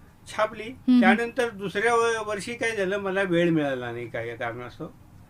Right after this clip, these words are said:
Speaker 1: म्हणजे नाही पाठवली थोडक्यात.
Speaker 2: हम्म, हम्म, हम्म.
Speaker 1: पाठवली नाही.
Speaker 2: हम्म.
Speaker 1: तर त्या संपादकांनी मला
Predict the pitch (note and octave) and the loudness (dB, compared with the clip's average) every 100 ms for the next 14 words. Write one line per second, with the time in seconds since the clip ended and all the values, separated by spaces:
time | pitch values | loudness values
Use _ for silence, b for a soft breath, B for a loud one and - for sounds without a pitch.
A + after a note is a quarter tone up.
0 | - - - G3+ A3+ A#3 B3+ G#3+ E3 E3 | -20 -18 -12 -8 -2 2 4 4 4 4
1 | D3 C3+ - A3 G#3+ G#3 G#3 G#3 G#3+ G#3 | 2 0 2 4 4 2 0 -2 -2 -2
2 | - D#3+ D#3 G#3+ A#3 G#3+ B2 G2 - - | -2 -2 0 -2 -6 -6 -6 -6 -12 -16
3 | - A#3 G#3+ G3+ G#3 B3 - B3 A#3 F3+ | -4 -2 -2 -4 -2 2 6 4 4 -2
4 | F3 G#3+ A#3 A#3 B3 A3+ D3+ E3+ - - | 2 0 2 2 2 0 0 -2 -4 -14
5 | - - - - F3+ G3 | -14 -14 -20 -6 -2 0